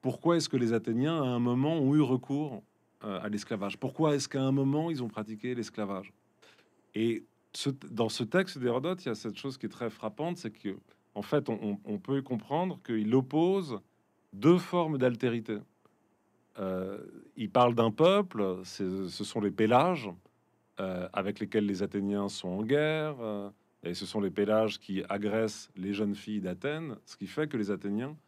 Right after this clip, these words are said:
vont, euh, finalement recourir, euh,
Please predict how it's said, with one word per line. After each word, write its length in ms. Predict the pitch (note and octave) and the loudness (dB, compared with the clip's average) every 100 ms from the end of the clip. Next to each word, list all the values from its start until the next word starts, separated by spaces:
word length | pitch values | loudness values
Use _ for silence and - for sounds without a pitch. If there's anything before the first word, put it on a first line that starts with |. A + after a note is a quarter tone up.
| _ _ _ | _ _ _
vont, 340 | F2 A#2+ C#3 - | -6 -4 -4 -6
euh, 260 | G2 F2 F2 - _ _ | -6 -6 -8 -16 _ _
finalement 480 | - G#2+ G#2 A2+ D3 | -10 -2 0 2 2
recourir, 720 | A#2 A2 A2+ A2 C#3 D3 G#2+ - | 2 -2 -2 -2 -2 -4 -8 -12
euh, 240 | G#2+ F#2+ | -10 -10